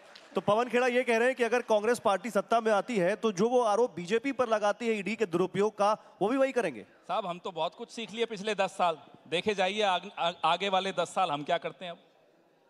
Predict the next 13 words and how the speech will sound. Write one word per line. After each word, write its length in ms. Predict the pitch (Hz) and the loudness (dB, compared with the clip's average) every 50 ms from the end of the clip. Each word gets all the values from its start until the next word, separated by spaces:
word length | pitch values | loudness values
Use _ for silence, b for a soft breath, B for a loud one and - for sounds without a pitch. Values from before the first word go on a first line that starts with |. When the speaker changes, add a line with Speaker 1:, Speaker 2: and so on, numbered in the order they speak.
| _ _ _ _ _ _ _ _ _ - | _ _ _ _ _ _ _ _ _ -16
Speaker 2:
सिखा 200 | - - 185 165 | -12 -10 -6 -2
Speaker 1:
आप 100 | 196 214 | 0 2
तो 60 | 214 | 2
डरा 100 | 190 185 | 2 2
Speaker 2:
देंगे 140 | 185 208 226 | 2 2 2
Speaker 1:
रहे 100 | 226 202 | 0 0
हैं। 60 | 160 | -4
Speaker 2:
इनको, 240 | 131 185 196 190 - - - _ _ _ _ - | -4 -4 -4 -6 -6 -8 -14 _ _ _ _ -4
नहीं, 120 | 220 247 | -2 0
आप 240 | 190 170 175 - 185 | 2 2 2 0 -2
लोगों 160 | 175 170 170 | -4 -4 -4
को 140 | 143 139 127 | -6 -8 -12
नहीं, 160 | 117 110 98 | -12 -12 -16